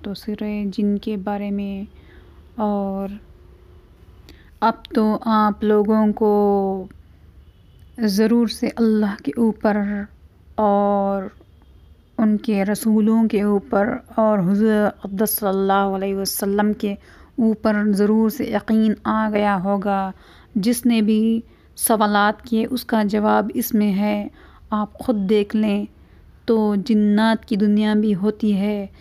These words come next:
जैसे इंसान रहते हैं वैसे ही जिन्नात भी रहते हैं और उनकी दुनिया भी रहती है। अल्लाह और उसके रसूल पर यकीन रखें और कुरान को पढ़ते रहें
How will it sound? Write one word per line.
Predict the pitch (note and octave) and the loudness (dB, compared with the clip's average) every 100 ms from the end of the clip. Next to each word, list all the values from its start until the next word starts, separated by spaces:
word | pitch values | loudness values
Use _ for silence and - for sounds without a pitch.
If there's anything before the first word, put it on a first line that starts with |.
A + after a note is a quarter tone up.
| - _ | -20 _
जैसे | G#3 A3 G#3+ - | 0 2 0 0
इंसान | A#3 G#3 - A3 A3 A3 | 2 0 0 0 2 0
रहते | G#3+ G#3 G#3+ | -2 -4 -6
हैं | A3 | -4
वैसे | G#3+ G#3 A3+ | -4 -2 -2
ही | G3+ G#3 | -2 -2
जिन्नात | G#3 G3+ G3+ G#3 G3 | -2 -2 0 -2 -2
भी | G#3+ | -4
रहते | G#3 F3+ G3 | -6 -6 -6
हैं | F#3+ G3 G3 - - - - - | -6 -8 -10 -18 -20 -20 -20 -2
और | G#3+ G#3 | -2 2
उनकी | A3+ A3 A#3 | 2 2 2
दुनिया | G3+ G3+ G#3 A3 | 2 2 2 2
भी | G#3 | 2
रहती | G3+ G3+ - A3 | 0 -2 -2 -2
है। | G3+ G3+ G3 - - - - - - - - - - - - - - _ _ - - - | -2 -4 -8 -18 -20 -20 -20 -20 -20 -20 -20 -20 -20 -20 -20 -20 -20 _ _ -20 -6 -2
अल्लाह | G#3+ G#3 G#3+ G#3+ | 0 2 2 4
और | G#3+ G#3 - | 2 0 0
उसके | A#3+ - - G#3+ | -2 -2 -2 0
रसूल | G#3 - A3+ A3+ | 0 0 2 2
पर | G#3 A3 - | 0 -2 -4
यकीन | - G#3+ G#3+ G#3+ | -6 0 2 2
रखें | - - A3 G#3+ G#3 - - - - - - - | -2 -2 0 0 -4 -12 -20 -20 -20 -20 -20 -4
और | A3 G#3 G#3 G3+ G3+ F#3 | 0 2 2 0 -2 -4
कुरान | - G#3+ G#3 G#3 G#3 G#3 | 0 2 4 4 2 0
को | A3 G#3+ - | -4 -2 -2
पढ़ते | G3+ A3 G#3+ | -2 -2 -4
रहें | G#3 G3+ G#3+ | -2 -2 -4